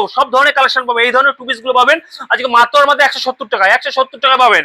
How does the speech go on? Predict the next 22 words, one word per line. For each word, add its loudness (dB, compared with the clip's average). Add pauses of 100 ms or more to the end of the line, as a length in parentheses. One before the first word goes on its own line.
(360)
একশো 0
সত্তর -4
টাকায় 4
পাবেন। 2
দেখুন, 0 (100)
একশো -2
আশি -2
টাকায় 4 (300)
এই 2
ধরনের 4
টু -10
পিস -4
গুলো 0
পাবেন 2
মাত্র 0 (100)
আমাদের 0
একশো 0
আশি -8
টাকায়, 2
একশো -4
আশি -2
টাকায়। 2